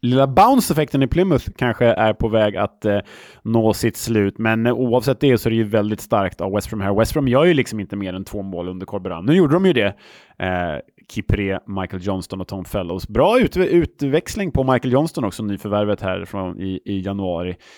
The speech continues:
Känns som att det är liksom en sån injektion som kan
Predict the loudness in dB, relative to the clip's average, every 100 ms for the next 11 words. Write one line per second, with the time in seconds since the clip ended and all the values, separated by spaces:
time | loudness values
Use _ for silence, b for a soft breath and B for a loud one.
0 | B -6 -2 -2 -2 -4 -4 -2 -2 -2
1 | -4 -8 -6 -6 -4 -4 -2 -2 0 2
2 | 2 -2 -2 -2 -2